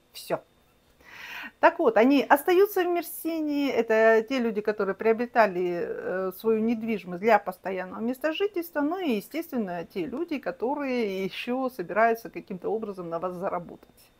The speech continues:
Ну, это такая вот сторона, да? И вторая сторона. Те люди, которые из-за того, что происходит в Н Ж,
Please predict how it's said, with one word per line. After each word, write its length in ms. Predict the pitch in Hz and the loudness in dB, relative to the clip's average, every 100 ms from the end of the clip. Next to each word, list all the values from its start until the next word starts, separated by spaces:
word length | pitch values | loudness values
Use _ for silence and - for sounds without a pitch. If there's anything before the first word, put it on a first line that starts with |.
| - | -16
Ну, 260 | 202 240 | -8 -4
это 300 | 233 185 190 | -4 -4 -10
такая 400 | - 214 170 156 151 | -6 -6 -4 -6 -6
вот 140 | - | -12
сторона, 480 | - 180 180 175 175 | -16 -12 -10 -8 -8
да? 240 | 226 285 302 _ _ - - - - - - - - - - | -6 -6 -10 _ _ -20 -20 -18 -16 -16 -16 -20 -20 -16 0
И 280 | 339 403 415 | 6 8 8
вторая 460 | - 359 254 196 | 6 8 8 6
сторона. 680 | 180 - 202 202 202 190 170 | 2 -2 -2 -2 -4 -4 -6
Те 320 | - 294 302 | -2 0 2
люди, 800 | 262 294 247 202 202 208 208 208 | 4 2 0 -2 0 2 2 0
которые 760 | - 254 277 247 208 196 185 175 - | 0 0 2 2 2 0 -2 -8 -6
из-за 640 | 240 220 196 233 220 214 | -2 0 6 8 8 4
того, 320 | 214 247 262 240 | 4 4 4 2
что 140 | - | 0
происходит 640 | - 208 214 - 180 185 | 0 0 0 -2 -4 -4
в 60 | 240 | -2
Н 220 | 381 381 | -2 0
Ж, 400 | 320 233 269 285 | -4 -4 0 0